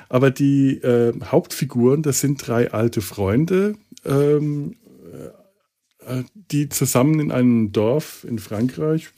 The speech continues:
wo sind denn die? Irgendwo auf dem Land, ich weiß gar nicht, wo das genau spielt,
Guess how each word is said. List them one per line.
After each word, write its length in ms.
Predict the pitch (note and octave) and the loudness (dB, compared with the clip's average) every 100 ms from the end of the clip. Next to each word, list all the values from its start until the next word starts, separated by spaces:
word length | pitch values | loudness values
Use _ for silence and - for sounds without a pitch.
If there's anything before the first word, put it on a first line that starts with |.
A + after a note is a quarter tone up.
| _ | _
wo 260 | - F2+ F2 | -16 -14 -14
sind 180 | - F#2+ | -14 -10
denn 160 | F2+ | -10
die? 120 | F#2 - | -10 -8
Irgendwo 300 | G#2+ G#2+ F#2+ | -4 -2 -2
auf 120 | F#2+ | -4
dem 140 | F#2+ | -4
Land, 340 | F2+ F2+ B2 - | -2 0 -2 -4
ich 140 | - | -18
weiß 180 | - - | -16 -14
gar 160 | - | -14
nicht, 300 | F2+ F2+ - _ _ | -14 -14 -18 _ _
wo 920 | G#2+ G2+ G2+ G2+ G#2+ A2+ A2+ A2+ A#2 | -20 -16 -8 -4 0 2 4 2 0
das 300 | G#2+ - - | -4 -8 -10
genau 500 | - - - - - | -12 -12 -12 -12 -14
spielt, 680 | - - - D3+ G3 G3+ - | -16 -16 -10 -6 -4 -6 -8